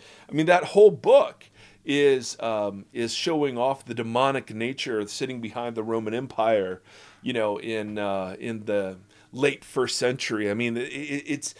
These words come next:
you, you've got, like, in Exodus, you've got the Pharaoh issuing a decree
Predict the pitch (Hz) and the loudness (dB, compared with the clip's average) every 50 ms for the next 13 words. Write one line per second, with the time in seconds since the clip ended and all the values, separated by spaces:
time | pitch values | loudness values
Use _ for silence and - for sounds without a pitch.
0 | - - - 151 165 190 185 180 180 170 147 160 156 143 135 - 135 127 127 123 | -20 -14 -6 -4 -4 -4 -2 -2 -4 -2 2 6 6 6 6 4 0 0 0 0
1 | - 151 139 131 127 143 175 202 - - - 208 139 113 - - 147 139 123 135 | -4 -8 -8 -6 -4 -4 -4 -4 -4 -2 -2 0 0 0 -2 -4 -6 -4 4 6
2 | 131 120 117 - - _ - - - - - - 135 139 135 127 - - - - | 8 8 8 6 0 _ -20 -20 -20 -10 0 6 6 6 6 6 2 -8 -20 -20
3 | - - - 190 214 233 220 175 135 123 131 151 160 - - 190 165 156 151 143 | -12 -2 2 4 6 8 8 8 6 6 4 2 0 0 0 2 2 2 2 2
4 | 135 120 120 113 - - - - 202 240 254 214 127 110 101 92 101 127 | 0 0 -2 -4 -6 -8 -8 -6 -4 -4 -2 -4 -4 -4 -4 -6 -8 -10